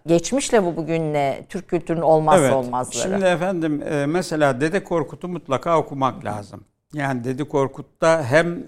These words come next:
Speaker 2: e, bizim, e, yeni girdiğimiz İslami unsurlar çok kuvvetli hem de eskiye dair bir takım,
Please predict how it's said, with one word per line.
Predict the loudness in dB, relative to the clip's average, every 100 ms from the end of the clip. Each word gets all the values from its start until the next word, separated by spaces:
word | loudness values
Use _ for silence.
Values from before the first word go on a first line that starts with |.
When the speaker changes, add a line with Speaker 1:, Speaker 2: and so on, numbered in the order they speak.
| -6
Speaker 2:
e, | -4
bizim, | -4 -2 0 0 -4
e, | -4 -2 -2 -2 -2 -2 -4 -6 -10 -12 -18 _ _ _ -20 -20
yeni | -20 -14 -8 -2 0 0
girdiğimiz | 0 -2 -4 -4 -4 -4
İslami | -8 -10 -8 -6 -4 -2 -2 -2
unsurlar | -2 -4 -4 -6 -4 -2 -2 -2
çok | -6 -6
kuvvetli | -6 -4 -4 -4 -4
hem | -2 -2 0
de | 0
eskiye | 0 -2 -2 -6 0 0 2
dair | 2 2 -2 -4
bir | -6
takım, | -8 -6 -6 -8